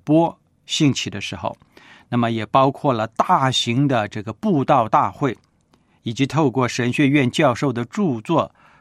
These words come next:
等等呢，使福音广传、福音派做一个宗派或者一个信仰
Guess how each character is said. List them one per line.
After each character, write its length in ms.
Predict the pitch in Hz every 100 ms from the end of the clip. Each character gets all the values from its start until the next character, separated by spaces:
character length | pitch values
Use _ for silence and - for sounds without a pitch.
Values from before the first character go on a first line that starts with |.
| _
等 240 | - 120 151
等 180 | 120
呢， 140 | 104 135 _ -
使 460 | - - - 104 104
福 640 | - - - 117 117 123
音 320 | 135 165 160 143
广 400 | 131 104 95 -
传、 380 | - 101 117
福 240 | 135 - 120
音 280 | 131 139 147
派 300 | - 160 117
做 240 | 110 135 107
一 100 | 98
个 260 | 117 104 - - _
宗 300 | 180 180 185
派 280 | - 165 107
或 120 | 120
者 120 | 113
一 120 | 107 104
个 160 | 110
信 480 | - - 220 185 151
仰 280 | 113 98